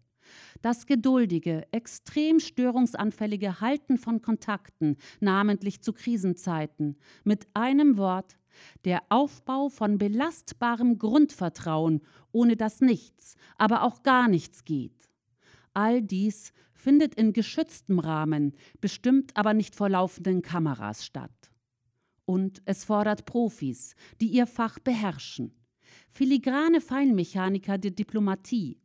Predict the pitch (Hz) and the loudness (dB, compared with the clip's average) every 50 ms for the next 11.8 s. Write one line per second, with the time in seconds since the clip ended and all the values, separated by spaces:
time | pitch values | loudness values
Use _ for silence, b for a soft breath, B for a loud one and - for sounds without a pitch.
0 | _ _ _ _ b b b b b b b 190 190 190 202 190 - - - 220 | _ _ _ _ b b b b b b b 0 2 2 2 0 -2 -2 0 0
1 | 220 220 202 b b b b b - 240 214 226 240 - 269 311 311 247 196 170 | 0 0 -2 b b b b b 0 2 2 2 2 2 4 6 6 6 4 2
2 | 170 151 - 165 151 156 160 156 - 165 151 143 b b b b - 208 208 214 | -2 -2 -2 -2 -2 -2 -2 -2 -2 -4 -4 -4 b b b b 0 2 2 2
3 | - 240 240 233 233 214 240 285 320 - - 349 330 294 - - 311 330 330 - | 4 2 2 2 2 0 0 -2 -2 -2 2 2 2 2 2 2 2 2 2 2
4 | 277 277 262 277 247 226 226 208 185 175 - - 156 143 139 135 b b b - | -2 0 0 0 2 2 2 2 0 -2 -4 -4 -4 -4 -4 -6 b b b -2
5 | 202 185 185 190 165 190 - - - - 214 - - - _ - 220 220 220 214 | -2 0 0 -2 -2 -2 -4 -4 -2 -4 -4 -4 -4 -16 _ -6 -4 -4 -4 -6
6 | b b b - 240 226 214 226 226 - - 247 233 233 - - - 262 247 262 | b b b 0 0 2 2 0 -2 0 0 0 0 0 -4 -6 -4 -2 0 2
7 | 269 269 262 247 b b b b - 247 240 247 247 247 - 247 247 302 330 349 | 0 0 -2 -4 b b b b -2 0 0 0 -2 -4 -2 -2 0 0 2 2
8 | 330 320 320 262 262 262 262 - - 233 233 233 - 233 220 202 226 226 196 151 | 2 0 0 -2 -2 -2 -2 -2 0 -2 -2 0 0 -2 -2 0 -2 -2 -2 -2
9 | 131 - - - - _ _ _ _ _ - - 185 170 190 - - 196 185 185 | -4 -6 -10 -20 -20 _ _ _ _ _ -4 -4 -2 -2 -2 0 0 0 2 2
10 | 190 180 - - - 226 220 226 - - - - 208 180 156 135 - - - - | 0 -2 -6 -4 -2 0 0 0 0 -2 -6 -4 -4 -2 -2 -4 -6 -8 -16 -16
11 | - - - 294 311 302 - _ - 247 254 233 180 135 120 - | -12 -4 0 0 0 -2 -4 _ -6 -2 0 0 0 -2 -4 -6